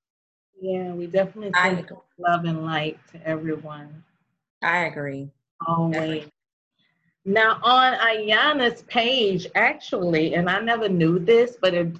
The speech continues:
Speaker 1: makes perfect sense because, of, of course, however you birth something is nine times out of ten how it always will be. And she said, "Historically, the police began as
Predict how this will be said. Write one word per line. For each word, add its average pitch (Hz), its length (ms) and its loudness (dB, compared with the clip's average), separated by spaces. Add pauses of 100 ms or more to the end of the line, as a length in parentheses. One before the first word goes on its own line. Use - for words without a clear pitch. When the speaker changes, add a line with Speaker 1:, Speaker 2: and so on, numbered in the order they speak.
Speaker 1:
makes 214 320 -8
perfect 190 460 -4 (140)
sense 190 260 -2
because, 190 300 -2
of, 175 140 -4 (120)
of 170 200 -6
course, 196 340 0
however 190 380 -2
you 190 160 -4
birth 170 400 -2
something 190 380 -4
is 165 180 0 (400)
nine 180 320 -2
times 185 320 -2
out 170 140 0
of 170 180 -8
ten 185 380 0
how 180 260 -2
it 175 80 -2
always 170 500 2
will 165 180 2
be. 180 380 0 (540)
And 202 320 4
she 262 240 -6
said, 233 180 2
"Historically, 254 840 0
the 208 180 -2
police 208 520 0
began 175 840 0
as 165 480 0